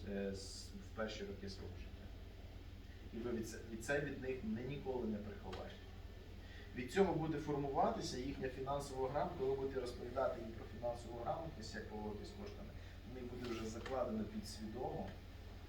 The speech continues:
ось та база, той фундамент ваших ос-, ну, вашої реальної цінності, про яку ви, можливо, навіть ніколи не казали. Просто якщо ви живете, але і вони це відчули, і прийняли це як губка,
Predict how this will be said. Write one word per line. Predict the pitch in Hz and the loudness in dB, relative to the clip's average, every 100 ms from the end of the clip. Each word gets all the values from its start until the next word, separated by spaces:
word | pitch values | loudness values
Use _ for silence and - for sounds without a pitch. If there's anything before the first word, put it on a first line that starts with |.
| - - 110 | -8 -4 -4
ось | - | 2
та | 117 113 | 6 6
база, | 101 98 95 98 | 6 6 4 2
той | 104 | -2
фундамент | - 107 101 101 98 95 - - - - - 101 | -2 -2 0 2 2 2 -2 -8 -8 -8 -8 2
ваших | 107 107 107 110 - - | 4 4 2 -2 -4 -6
ос-, | - - | -6 -2
ну, | 208 196 - - | 0 0 -4 -4
вашої | 208 117 110 107 101 | 4 4 6 2 4
реальної | 107 107 110 110 98 | 10 12 12 8 4
цінності, | - - - 117 110 185 - - | 2 -2 -2 2 2 2 -2 -2
про | 107 | 0
яку | - | 0
ви, | 143 | 0
можливо, | 156 139 143 135 | 2 2 4 4
навіть | 123 123 117 117 | 4 4 2 0
ніколи | - 127 127 123 | -4 0 2 2
не | 120 | 2
казали. | - 143 120 - - - - - - - - - - - - - | 0 2 6 6 4 0 -2 -4 -8 -8 -8 -8 -8 -8 -8 0
Просто | 151 - - | 2 6 12
якщо | - - - 226 | 12 12 12 12
ви | - | 12
живете, | - - 208 220 - 104 - - - - | 10 10 10 8 4 0 -2 -6 -8 0
але | 117 113 | 2 4
і | 117 | 2
вони | 123 131 | 2 0
це | 131 127 | 0 -2
відчули, | 113 - 123 113 98 | -4 -4 -2 2 2
і | 110 | 2
прийняли | 107 127 147 139 113 | 0 0 2 2 2
це | - 110 | 2 2
як | 107 | 2
губка, | 104 98 - | 0 -4 -4